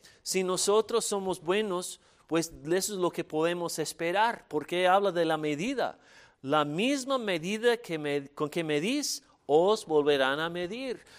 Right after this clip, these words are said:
Si uno está diciendo, "Oh, me das medio centavo", <laughs> pues después, cuando quieres algo, una ayuda, este, algo de paciencia, pues no, es que hasta el medio centavo, porque así dice la Escritura. Una explicación.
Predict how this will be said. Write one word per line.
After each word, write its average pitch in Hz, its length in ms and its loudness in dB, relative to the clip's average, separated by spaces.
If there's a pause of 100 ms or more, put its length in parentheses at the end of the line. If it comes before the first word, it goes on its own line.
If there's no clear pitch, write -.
Si 180 220 -4
uno 226 180 2
está 208 200 2
diciendo, 202 640 0
"Oh, 180 240 -2 (600)
me 180 120 4
das 208 200 4
medio 220 260 2
centavo", 190 500 -2 (240)
<laughs> - 1120 -16
pues 170 240 8
después, 196 540 4
cuando 180 280 0
quieres 214 400 6
algo, 208 280 6
una 202 200 0
ayuda, 196 640 2 (220)
este, 170 500 2
algo 196 240 6
de 196 100 4
paciencia, 196 680 0
pues 151 300 -6
no, 240 300 0
es - 120 -8
que 156 340 -2 (580)
hasta 156 460 0
el 151 80 -2
medio 190 260 -2
centavo, 180 760 2 (520)
porque 123 340 2
así 143 280 4
dice 135 260 -2
la 135 60 0
Escritura. - 420 -8
Una 226 180 0
explicación. 208 800 -2